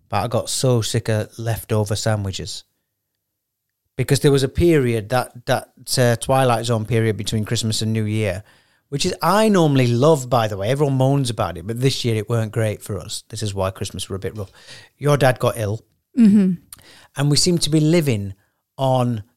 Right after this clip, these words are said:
Speaker 1: like, every day you'd pop out because somebody needed Lucozade or something. And you'd come back with twelve to eighteen soft baps,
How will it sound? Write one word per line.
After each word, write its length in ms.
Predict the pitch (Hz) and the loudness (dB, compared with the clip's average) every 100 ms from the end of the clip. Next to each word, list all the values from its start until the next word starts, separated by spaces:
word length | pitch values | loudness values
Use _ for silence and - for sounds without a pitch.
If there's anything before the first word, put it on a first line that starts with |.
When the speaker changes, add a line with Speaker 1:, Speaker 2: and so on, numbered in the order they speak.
| - | -4
Speaker 1:
like, 220 | 156 - | -2 0
every 300 | 190 165 175 | 0 2 2
day 160 | 180 | 2
you'd 260 | 165 139 131 | 2 2 -2
pop 300 | - 143 - | -2 -2 0
out 260 | 139 113 107 | 2 2 0
because 260 | 120 123 | -2 -2
somebody 380 | - 139 131 123 | 0 2 2 2
needed 280 | 123 120 117 | 0 0 2
Lucozade 560 | 120 113 113 120 113 110 | 0 0 -2 0 0 0
or 80 | |
something. 320 | 107 110 104 95 - - - | -2 -4 -6 -10 -14 -16 -2
And 120 | 151 | 2
you'd 140 | 151 | 2
come 200 | - 160 | 2 2
back 340 | 131 131 107 - _ _ _ | 2 0 -2 -10 _ _ _
with 160 | 131 - _ _ _ _ _ _ _ | -6 -6 _ _ _ _ _ _ _
twelve 400 | - 139 139 127 | -2 2 2 2
to 160 | - 131 | 0 2
eighteen 680 | 131 123 - 131 123 113 104 - | 2 0 -2 0 0 0 -4 -4
soft 500 | - 127 117 - 107 | 0 2 2 -2 -2
baps, 540 | 123 - - - - | -2 -2 -2 0 -2